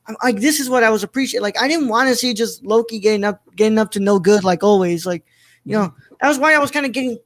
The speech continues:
Speaker 1: tired of, like, Loki and a lot, a lot of the, the Thor films, 'cause I was like, "Okay, yeah, he's gonna be good, he's gonna be acting fun," and then all of a sudden, like, boom, the plot, the twist, here he is, he's,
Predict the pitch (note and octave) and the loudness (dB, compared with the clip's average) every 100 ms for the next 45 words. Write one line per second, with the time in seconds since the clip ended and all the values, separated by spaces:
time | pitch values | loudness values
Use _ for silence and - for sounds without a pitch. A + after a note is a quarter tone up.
0 | _ - F#3 A3 B3+ G#3 G3+ G3+ F3+ F#3+ | _ -16 -8 -2 2 2 0 -4 -6 -8
1 | F#3 G3+ A3 A#3 A3 G3+ F#3+ G3+ - G3+ | -6 -4 -4 -4 -4 -2 -4 -4 -6 -4
2 | G#3 G#3+ G3 F#3 E3+ E3 F3+ F#3+ - E3+ | -2 -2 -2 -2 -4 -6 -8 -8 -8 -10
3 | E3+ A3+ D4+ - A3 G3+ G#3+ G#3+ G#3 G#3+ | -2 2 2 2 -2 -2 -4 -4 -4 -6
4 | - _ _ - F4+ F4+ D4+ C#4+ A#3+ A#3 | -12 _ _ -12 -2 2 4 4 4 4
5 | B3 C#4 C#4+ - A#3 B3+ B3+ A#3+ G3 G#3+ | 2 0 -2 2 4 6 4 2 0 -4
6 | C4 B3 B3 C4+ A3+ A3 A3+ A3 G3+ F#3 | -2 0 -2 -4 -4 -2 0 -2 -4 -8
7 | F3 F#3 B3+ C4+ - A#3+ A#3+ A#3+ G3+ F#3+ | -6 -2 -2 -2 0 4 4 2 -2 -6
8 | F#3+ - - G#4+ E4+ B3 F#3+ - _ _ | -10 -4 0 0 -2 -6 -10 -18 _ _
9 | A3 - C4 B3+ A#3 G#3+ G#3+ D4+ D#4+ B3+ | -14 -4 0 0 -2 -8 -10 -4 -2 -4
10 | - _ - C4 C#4+ C4 C#4+ B3+ F#3+ A3+ | -10 _ -14 -8 -6 -2 0 0 -2 -8